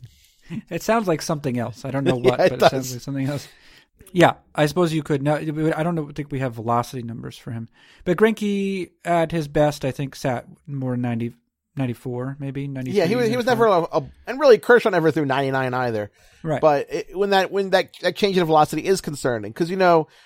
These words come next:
Speaker 2: peripheral-wise, his fip, it was his worst season of his career, I believe, except for his,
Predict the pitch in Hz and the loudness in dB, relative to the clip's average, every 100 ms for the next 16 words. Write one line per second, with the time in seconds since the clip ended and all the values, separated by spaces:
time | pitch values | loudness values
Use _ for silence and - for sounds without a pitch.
0 | _ - 185 262 - 247 165 135 127 120 | _ -6 4 4 6 8 8 8 4 4
1 | 123 135 135 - 254 226 156 190 196 180 | 2 0 -4 0 2 2 0 0 0 -2
2 | 147 143 180 180 - - 180 170 156 135 | -6 -2 0 -2 -8 -12 -10 -6 -6 -6
3 | - - 127 175 214 120 117 110 110 107 | -8 -8 -6 -2 0 0 -2 -6 -8 -6
4 | 131 - 120 110 | -8 -4 -6 -6